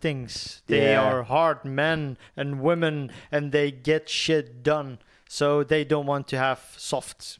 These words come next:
Speaker 1: skills thingies.
Speaker 2: So, so this idea of energy management is that we all have a certain amount of energy.
Speaker 1: Yeah.
Speaker 2: Okay, we all come in and we start and turn our computers on at eight o'clock or six o'clock, whatever time in the morning,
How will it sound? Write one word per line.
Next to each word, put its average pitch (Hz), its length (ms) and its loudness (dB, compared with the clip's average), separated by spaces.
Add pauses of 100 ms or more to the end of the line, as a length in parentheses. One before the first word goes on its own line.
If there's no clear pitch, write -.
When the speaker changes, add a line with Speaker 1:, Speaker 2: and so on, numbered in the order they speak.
(340)
Speaker 1:
skills 127 720 -8
thingies. 127 320 -8
Speaker 2:
So, 170 300 -2
so 190 200 0
this 185 180 0
idea 214 380 2
of 180 80 2
energy 156 300 0
management 143 640 0
is 123 280 0
that 120 260 2 (160)
we 139 160 0
all 160 220 6
have 127 320 2
a 110 60 -6
certain 110 440 -2
amount 107 320 -6
of 101 80 -6
energy. 95 460 -8 (120)
Speaker 1:
Yeah. 143 120 -10 (240)
Speaker 2:
Okay, 117 260 -2
we 127 220 2
all 151 360 4 (320)
come 135 220 -6
in 123 160 -2
and 117 120 -4
we 117 80 -2
start 131 440 2
and 113 120 -8
turn 127 220 -4
our 120 80 -4
computers 113 540 -8
on 110 180 0
at 104 240 -2
eight 110 220 -4
o'clock 104 360 -6
or 95 140 -6
six - 260 -12
o'clock, 101 240 -12
whatever 107 300 -4
time 113 220 -2
in 110 80 -6
the 110 80 -6
morning, 104 480 -2